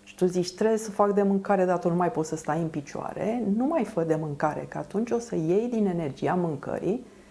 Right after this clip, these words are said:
și toți care mănâncă mâncarea aia, în loc să-i hrănească, îi pune la pat, da? Îi spun: "A,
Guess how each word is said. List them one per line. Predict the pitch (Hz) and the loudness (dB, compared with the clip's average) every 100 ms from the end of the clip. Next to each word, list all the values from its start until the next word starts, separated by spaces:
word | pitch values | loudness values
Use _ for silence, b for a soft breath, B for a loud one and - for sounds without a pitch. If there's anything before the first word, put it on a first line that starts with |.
| B | B
și | - - | -20 0
toți | 240 254 | 2 2
care | - 262 233 | 2 4 4
mănâncă | 202 196 214 214 | 4 4 2 2
mâncarea | 196 170 - 170 190 156 | 2 2 0 2 2 2
aia, | 135 175 | 0 2
în | |
loc | 196 196 | 0 2
să-i | 240 240 | 0 0
hrănească, | - 196 165 - - - 170 220 262 | 2 2 4 2 -2 -2 2 4 4
îi | 247 | 0
pune | - 262 262 | 0 2 6
la | 262 | 6
pat, | 262 233 - 151 | 8 6 4 -2
da? | 156 196 196 | 0 2 2
Îi | |
spun: | 196 - 202 208 | 0 0 0 0
"A, | 214 | -2